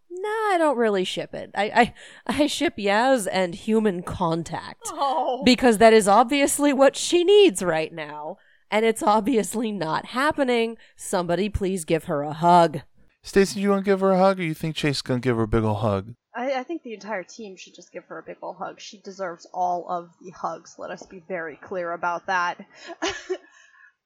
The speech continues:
Speaker 2: As far as shipping the two of them, I am not sure yet. I am completely open to it, but I do agree with Katie. I think Chase is not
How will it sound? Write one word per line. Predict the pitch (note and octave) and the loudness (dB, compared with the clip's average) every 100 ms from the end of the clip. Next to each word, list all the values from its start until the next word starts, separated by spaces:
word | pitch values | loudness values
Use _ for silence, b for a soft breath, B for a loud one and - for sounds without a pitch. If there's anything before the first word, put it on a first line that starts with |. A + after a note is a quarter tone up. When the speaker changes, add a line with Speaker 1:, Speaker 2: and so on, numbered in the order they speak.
| _ E4 | _ -4
Speaker 2:
As | F#4 - | -4 -4
far | F#4+ G#4 | -4 -4
as | A#3+ | -4
shipping | - D4+ G#3 | -8 -12 -10
the | F#3+ | -12
two | - F#3 | -10 -10
of | F3 | -6
them, | F3+ E3+ - B B | -6 -6 -10 B B
I | C4 C#5 C5+ | 6 6 4
am | D#4 | 2
not | G3+ G3 G#3 | -2 -4 -4
sure | - - D4 A#3+ | -10 -2 2 2
yet. | F#3 F#3+ D3 - - - _ _ _ _ _ - | 0 -6 -10 -14 -20 -20 _ _ _ _ _ 4
I | C4 | 6
am | D#4 G#3 | 6 0
completely | - G#3 F3 A#3 F#3 F#3 - - | -8 -16 -14 -14 -12 -14 -16 -4
open | A3 - D4+ B3 - | -2 -2 -6 -6 -10
to | F#3+ | -8
it, | F3+ G3 - b b | -6 -6 -8 b b
but | A#3 | 0
I | A3+ | 0
do | A3 D#4+ | -2 -6
agree | C4+ | -6
with | A#3+ A3 | -10 -10
Katie. | - A3+ G3+ F#3 | -6 -6 -4 -6
I | G3 | -4
think | C#4+ - | -8 -12
Chase | - A#3 A3+ | -10 -10 -8
is | F#3+ D#3 | -12 -12
not | D3+ D#3+ E3+ F#3 F#3+ - | -14 -12 -4 0 0 -2